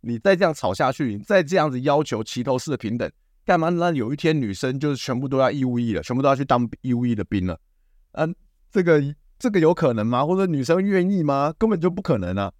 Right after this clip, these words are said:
对不对？因为你如果你要享-，享受完全的平等，你的权利，那你也要接受完全平等的义务啊。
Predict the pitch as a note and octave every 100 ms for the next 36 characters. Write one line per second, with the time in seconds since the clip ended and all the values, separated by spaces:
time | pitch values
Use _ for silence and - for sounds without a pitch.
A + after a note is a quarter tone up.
0 | _ - D#3 E3 C3 - _ _ _ G3+
1 | A3 D3 D3+ F#3+ D3+ D3+ - - A2+ A2
2 | F2 - A#2 A2 F3+ D#3 B2 A2 A#2 D3+
3 | D3 C3 B2 - - A2+ C3 G#2 C#2+ _
4 | _ _ - A2 - - A#2+ G#2+ G#2+ B2
5 | C#3 - _ _ _ E3+ C#3+ A2 B2 C#3
6 | - C3+ C3+ C#3 G#2 F#2+ B2 B2 A2 A#2
7 | A#2 F2+ - A#2+ G2+ G2 B1+